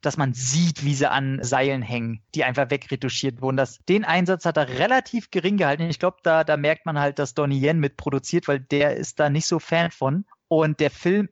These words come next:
ist geil. Also alle, die wir rauskommen aus der P V, ich weiß nicht, ob der in Deutsch so gut sein kann, weil da hast du auch wieder diese britischen Besetzer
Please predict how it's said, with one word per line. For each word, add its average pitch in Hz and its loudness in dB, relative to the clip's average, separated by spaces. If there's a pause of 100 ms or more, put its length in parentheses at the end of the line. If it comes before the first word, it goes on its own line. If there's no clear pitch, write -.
(120)
ist - -2 (220)
geil. 127 0 (200)
Also 156 0 (100)
alle, 196 2
die 175 -6
wir 175 0
rauskommen 175 -2
aus 160 -2
der 165 -2
P 160 -2
V, 165 0 (140)
ich - -4
weiß 202 2
nicht, 190 0
ob 156 -2
der 170 0
in 139 0
Deutsch 160 0
so 165 -6
gut 170 -4
sein 147 0
kann, 165 0
weil 151 0
da 143 0
hast 160 -2
du 175 2
auch 147 -2
wieder 156 0
diese 143 -2
britischen 170 -2
Besetzer 151 0